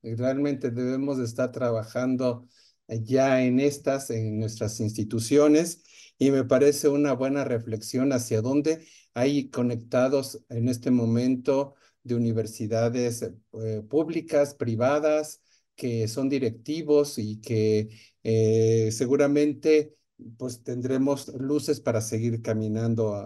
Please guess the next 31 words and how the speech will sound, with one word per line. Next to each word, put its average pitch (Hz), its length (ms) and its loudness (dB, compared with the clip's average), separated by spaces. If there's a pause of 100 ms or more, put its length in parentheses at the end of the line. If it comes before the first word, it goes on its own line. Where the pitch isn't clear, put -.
(140)
hacia 104 220 -4
adelante 117 680 2 (280)
con 127 220 -2
tu, 120 540 -2 (140)
con 117 200 -4
tu, 117 160 -2 (200)
tu 113 260 0
exposición. 113 840 0 (400)
Me 127 160 0
gustaría 135 400 2
saber, 160 460 2
antes 147 340 0
de 135 60 0
entrar 139 480 2
a 127 140 -4
la, 123 160 -6
a 120 160 -6
las 117 240 -2
preguntas, 135 600 -2
porque 113 320 -6
ya 127 220 0
debe 127 240 0
de 113 100 0
haber 123 320 0 (220)
comentarios, 131 680 2
Martita, 135 460 0
la 113 160 -2
foto, 156 560 -2 (260)
sé 143 220 2
también 135 400 2
que 113 360 -2